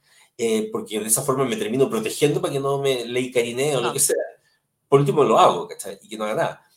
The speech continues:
Speaker 1: Pero, pero eso
Speaker 2: El
Speaker 1: no,
Speaker 2: tema
Speaker 1: no es mi mercado. La, la, la, la figura
Speaker 2: Sí.
Speaker 1: del menoscabo es muy delicada porque, porque, porque
Speaker 2: Y que,
Speaker 1: se ha
Speaker 2: y tiene
Speaker 1: usado,
Speaker 2: que revisarlo.
Speaker 1: antes de la ley Karin,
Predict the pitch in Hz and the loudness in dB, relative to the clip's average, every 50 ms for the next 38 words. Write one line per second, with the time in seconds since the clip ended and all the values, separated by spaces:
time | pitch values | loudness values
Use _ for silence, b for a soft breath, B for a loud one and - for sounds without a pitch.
0 | b b b b b - 220 220 - - - - 104 - - - - 262 294 320 | b b b b b -6 -6 -6 -6 -6 -6 -6 -6 -4 -4 -4 0 0 2 4
1 | 359 392 403 - - 160 - - - - - 110 98 - - - 107 104 - - | 4 4 2 2 0 -4 -6 -6 0 4 4 4 4 2 -4 -8 -8 -8 -8 -6
2 | 107 110 - 110 110 110 - - 117 117 - 113 107 123 151 160 160 156 147 - | -6 -6 -6 -6 -6 -6 -6 -6 -6 -8 -6 -6 -2 0 0 0 0 0 -2 -4
3 | - - - - 147 160 170 165 127 120 120 131 139 147 160 170 170 - 190 170 | -6 -6 -4 0 2 2 2 0 -2 -6 -8 -8 -8 -8 -8 -10 -6 -4 -4 -2
4 | 113 90 87 - 95 - _ - 95 95 _ _ _ _ _ - 110 107 - - | -4 -4 -8 -12 -16 -16 _ -14 -14 -14 _ _ _ _ _ -12 -12 -10 -10 -12
5 | 107 - - _ _ _ - 240 - 208 190 240 220 - 233 - 269 - _ - | -14 -14 -16 _ _ _ -14 -14 -8 -2 0 0 0 0 -2 -6 -8 -8 _ -2
6 | 226 - - 254 254 269 254 254 233 240 - - 170 147 160 170 - - 226 214 | 2 4 4 4 4 2 0 0 -2 -4 -6 -8 -8 -6 -6 -6 -6 -8 -6 -2
7 | 208 190 180 180 180 190 185 - 202 165 131 135 143 - | -2 -2 -2 -2 -4 -6 -6 -6 -8 -8 -8 -10 -16 -20